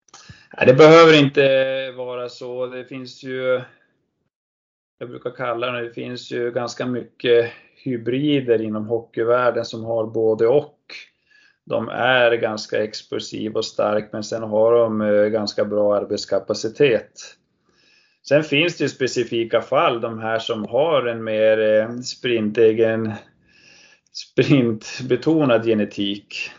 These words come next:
Och där gäller det att väga av en sån gång. Hur långt ska man till exempel driva och försöka utveckla dennes arbetskapacitet, V O två? För någonstans kommer det att bekostna på det vapen de har, att ofta är de hypersnabb.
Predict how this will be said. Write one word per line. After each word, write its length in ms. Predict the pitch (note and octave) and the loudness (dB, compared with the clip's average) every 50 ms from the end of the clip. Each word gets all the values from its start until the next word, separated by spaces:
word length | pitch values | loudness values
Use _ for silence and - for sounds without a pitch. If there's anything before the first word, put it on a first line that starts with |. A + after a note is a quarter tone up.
| - _ _ _ _ _ _ | -20 _ _ _ _ _ _
Och 100 | - - | -2 2
där 140 | A2 A#2 C3+ | 6 6 6
gäller 280 | D#3+ F3 F#3+ F#3 D#3+ C#3+ | 6 6 2 0 -2 -4
det 140 | C3 B2+ B2 | -8 -8 -8
att 80 | A#2+ | -6
väga 300 | B2 A#2+ A#2+ A#2+ A#2+ B2 | -6 -6 -6 -6 -6 -6
av 320 | A#2+ C3 E3 F3+ E3+ D3 C3+ | -6 -6 -6 -6 -8 -10 -10
en 120 | A#2+ A2+ | -12 -12
sån 360 | - - A2 A2 A2 A2 G#2+ | -10 -8 -8 -8 -8 -10 -8
gång. 420 | G#2+ G#2+ G#2+ G#2+ G#2+ G#2+ G#2+ G#2+ _ _ _ _ _ _ _ _ _ - | -8 -6 -6 -6 -8 -10 -12 -14 _ _ _ _ _ _ _ _ _ -4
Hur 340 | C#3 C#3 C#3+ D3 D3 C#3+ C3+ | -2 0 0 0 0 -2 -2
långt 420 | C3 C3 C3 C3 B2+ B2+ A#2+ - | 0 0 0 0 0 -4 -10 -12
ska 140 | - - C#3 | -14 -12 -10
man 160 | B2 A#2 A2 | -10 -8 -8
till 160 | A#2 A#2+ A#2 | -6 -6 -4
exempel 640 | A#2+ A2+ A2+ - B2+ A#2 A2+ A2+ A2+ - B2+ A#2 A#2 | -4 -6 -6 -6 -6 -6 -6 -8 -10 -10 -10 -10 -8
driva 640 | A#2 A#2+ A#2+ A#2 A2+ A2+ A2 G#2+ A2 A2 A2+ A2+ A2+ - _ _ _ _ _ _ _ _ _ _ _ _ _ _ _ - | -8 -8 -6 -6 -4 -4 -2 0 0 0 0 -4 -6 -12 _ _ _ _ _ _ _ _ _ _ _ _ _ _ _ -12
och 100 | - - | -10 -8
försöka 420 | - A2+ A2 A#2 A#2 A2+ A2 - | -8 -6 -2 0 0 0 0 -2
utveckla 800 | A#2 A2+ A2+ A2 - A2 A2 G#2+ - A2 A2 G#2+ G#2+ G#2+ A2 A2 | -4 -4 -4 -4 -2 -2 -2 -2 0 0 0 2 2 2 2 0
dennes 460 | A#2 A#2 A#2 A2+ A2+ B2 C#3+ C#3 - | 0 0 0 0 0 -2 -4 -2 0
arbetskapacitet, 1300 | C3 B2 A#2+ A2+ A2 G#2+ A2 A2 - - - A#2 A2 - A2+ G#2+ - A#2 A2+ - - C#3 C3+ B2+ B2+ - B2+ | 0 0 0 0 0 0 -2 -2 -2 -2 -4 -4 -2 -4 -6 -8 -8 -10 -6 -2 0 2 2 2 0 -2 -4
V 220 | A#2 A#2 A2 A2 | -2 0 0 0
O 80 | G#2+ G#2+ | 0 -2
två? 540 | - - - D3 D3+ D3 C#3 B2 A#2 A2+ - _ _ _ _ _ _ _ _ _ _ _ _ _ | -6 -6 -2 0 2 2 2 2 0 -2 -6 _ _ _ _ _ _ _ _ _ _ _ _ _
För 60 | C3+ | -4
någonstans 480 | C3 C3+ D3 D3+ D3 - C#3 C3 B2+ - | 0 2 2 2 2 0 0 0 -2 -2
kommer 220 | - B2+ B2 A#2+ | -2 -2 0 0
det 60 | A#2 | 0
att 220 | A2+ A2 A#2 A#2 A#2 | 0 0 0 -2 -2
bekostna 560 | - - - D3 E3 E3 - - - B2+ A#2 | -6 -4 -2 0 0 0 -2 -6 -8 -10 -6
på 160 | G#2+ A#2 A#2 | -2 0 0
det 100 | A2+ A2+ | 0 0
vapen 480 | A2 A#2+ C3+ D#3+ E3+ D3 - - - A2 | 0 0 0 0 0 -2 -2 -4 -8 -6
de 160 | G#2+ G#2 G#2 | -6 -6 -4
har, 180 | G2+ G#2+ A2 G#2+ | -2 0 0 0
att 160 | G#2+ G#2+ - | 0 -2 -2
ofta 300 | A#2 A2 - - - D3+ | -4 -6 -4 -2 0 0
är 60 | C#3 | 2
de 200 | B2 A#2 A#2 A#2 | 2 0 0 -2
hypersnabb. 760 | A#2+ A#2 G#2+ G2+ - A2+ A2 - C#3+ C#3+ B2 G2+ - - - | -4 -6 -6 -6 -6 -8 -8 -4 -2 -2 -2 -2 -4 -8 -14